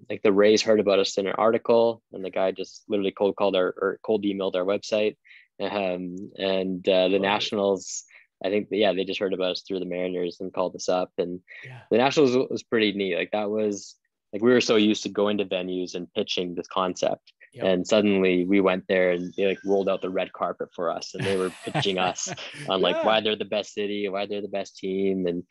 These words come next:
Speaker 1: um, it was incredible. Like, they, we showed up there, it was, like, this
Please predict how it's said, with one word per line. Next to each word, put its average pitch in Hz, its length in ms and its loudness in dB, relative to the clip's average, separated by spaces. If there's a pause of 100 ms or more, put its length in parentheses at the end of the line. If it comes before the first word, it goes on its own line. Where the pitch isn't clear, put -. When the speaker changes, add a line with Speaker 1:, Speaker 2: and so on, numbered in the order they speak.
(280)
Speaker 1:
um, 87 460 -2
it 104 100 2
was 110 140 4
incredible. 92 400 2
Like, 85 180 -4
they, 87 380 2 (480)
we 98 160 0
showed 104 240 4
up 95 180 0
there, 87 220 -2
it - 20 -4
was, 87 80 -8
like, 85 220 -8
this - 180 -14